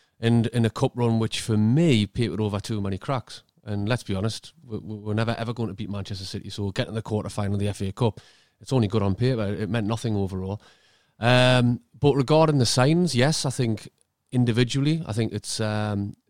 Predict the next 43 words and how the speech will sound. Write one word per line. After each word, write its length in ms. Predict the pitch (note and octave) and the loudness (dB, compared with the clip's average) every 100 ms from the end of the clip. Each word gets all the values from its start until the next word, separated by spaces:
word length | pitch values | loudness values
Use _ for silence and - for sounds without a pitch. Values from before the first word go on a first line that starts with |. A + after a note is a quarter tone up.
| G2 | -12
the, 160 | G#2+ G2 | -10 -6
the, 160 | G#2 | -8
the 140 | G2+ G2+ | -6 -4
better 200 | A#2+ G#2+ | -2 -2
than 120 | G#2 | -2
who 100 | G#2 | -2
we've 180 | G2+ F#2 | -4 -4
got. 320 | G#2 C#3 - _ _ _ _ _ | -6 -6 -10 _ _ _ _ _
Um, 380 | - G#2 G#2 G#2 | -6 -4 -2 -2
particularly, 540 | A2 - B2+ A2 G#2+ G2+ - | -4 -2 -4 0 -2 -4 -10
as 120 | A2 | -14
Craig 260 | - G#2 G#2 | -8 -6 -2
mentioned, 380 | G2+ G2+ G#2+ G2 | -4 -2 -2 -4
the 60 | |
striker. 440 | - G#2+ G2+ A2 C3+ _ _ _ _ _ | -2 -4 -4 -8 -12 _ _ _ _ _
Um, 580 | G2+ G#2 G2+ G2+ G2+ G2+ A2+ | -4 -2 -2 -2 -2 -4 -2
and 100 | A2 | -2
I, 140 | G#2+ A2 | -2 -4
I, 100 | G#2+ _ - | -8 _ -6
looking 340 | B2 C3+ C#3 | -2 0 0
at 100 | B2+ | 0
the, 160 | A#2+ A2 | -2 -2
the 120 | A2 | -4
footage 520 | - B2+ G#2+ F#2+ - - | -4 -2 -2 -4 -8 -8
on, 280 | A2+ G#2+ G#2 | -8 -6 -4
on 160 | G#2+ | -6
how, 260 | G2+ A2 G#2 A2 | -4 -4 -4 -6
how 160 | G#2+ | -6
they 80 | G2 | -6
play 240 | - G#2+ | -6 -6
together, 400 | G2+ G2 A#2+ B2 - _ _ _ - | -6 -4 -2 -2 -6 _ _ _ -8
it 80 | |
looks 200 | B2 B2+ | -4 -2
as 60 | C3 | -2
if 60 | A#2+ | -2
they've 100 | A2+ | 0
got 160 | A#2 | 0
a 40 | A2 | 0
good 240 | B2 A2+ | 0 2
little 300 | A2+ G#2+ G#2+ _ - | 2 0 -2 _ -2
combination 580 | A#2 G#2+ A2 A2 B2+ | 2 2 2 0 -2
going 260 | A#2 G#2+ G#2 | 0 2 2
there, 240 | G2 F#2 | 2 -2